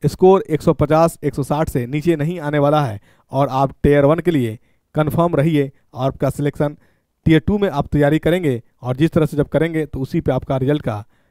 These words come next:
स्कोर निर्भर करेगा कि आपका क्या मार्क्स आने वाला है। ठीक है, चलिए वही बात कर ले हम लोग, भारतीय संविधान के, का निम्नलिखित में से कौन सा अनुच्छेद भारत की द्विसदनीय संसद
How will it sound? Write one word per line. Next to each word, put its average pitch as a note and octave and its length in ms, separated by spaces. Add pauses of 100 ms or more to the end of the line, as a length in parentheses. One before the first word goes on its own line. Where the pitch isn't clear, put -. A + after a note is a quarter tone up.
(180)
स्कोर E3 300
निर्भर D3 460
करेगा D3+ 380
कि C3 160
आपका B2 280
क्या C#3+ 200
मार्क्स C3+ 260
आने B2 180
वाला C3+ 240
है। A#2 80
ठीक G3 160
है, A3+ 100 (260)
चलिए C#3 200 (1500)
वही F#3+ 140
बात G3+ 200
कर G#3+ 80
ले G#3+ 80
हम A3 80
लोग, G#3+ 120
भारतीय D#3 340
संविधान E3+ 480
के, C3 220 (360)
का D#3 120
निम्नलिखित F3 420
में F3 120
से D#3+ 200
कौन F#3 280
सा G3+ 140
अनुच्छेद D#3+ 380
भारत D#3 300
की E3 220
द्विसदनीय D#3 540
संसद D#3 400